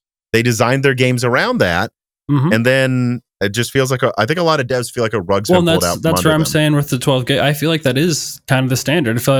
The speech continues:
Speaker 2: I feel like as game developers, we've kind of already moved over there, whether the, whether the hardware supported it or not.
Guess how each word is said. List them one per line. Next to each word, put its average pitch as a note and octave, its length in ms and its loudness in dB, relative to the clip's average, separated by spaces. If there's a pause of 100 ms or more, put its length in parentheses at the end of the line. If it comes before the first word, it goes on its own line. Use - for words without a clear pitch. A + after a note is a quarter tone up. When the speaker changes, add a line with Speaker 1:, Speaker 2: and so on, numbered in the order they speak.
Speaker 2:
I C#3 120 2
feel D3+ 180 0
like C3+ 140 0
as A#2+ 140 0
game C3+ 200 2
developers, A#2+ 580 0
we've B2 320 -2 (160)
kind C3+ 160 0
of C3+ 60 0
already C#3 180 2
moved B2 460 0
over D3 420 0
there, E3 500 -2
whether C3 280 2
the, A#2+ 420 0
whether C3 300 2
the A2+ 120 0
hardware B2+ 360 0
supported A#2+ 640 -2
it F#2 200 -4 (220)
or C3 80 -2
not. E3 260 -2